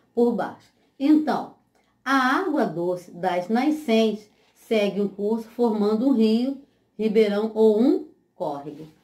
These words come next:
Então, a nossa água que chega pra nossa casa é a água potável, água boa pra bebermos, né? Não devemos com-, é, beber água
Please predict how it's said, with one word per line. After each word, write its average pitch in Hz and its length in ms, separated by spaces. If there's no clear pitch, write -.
Então, 262 280
a 233 140
nossa 285 480
água 180 420
que - 140
chega 175 360
pra 175 220
nossa 151 260
casa 202 440
é 190 40
a 170 100
água 196 460
potável, 202 840
água 185 380
boa 190 640
pra 170 180
bebermos, 185 880
né? 208 220
Não 240 220
devemos 208 480
com-, 196 180
é, 175 320
beber 226 640
água 208 600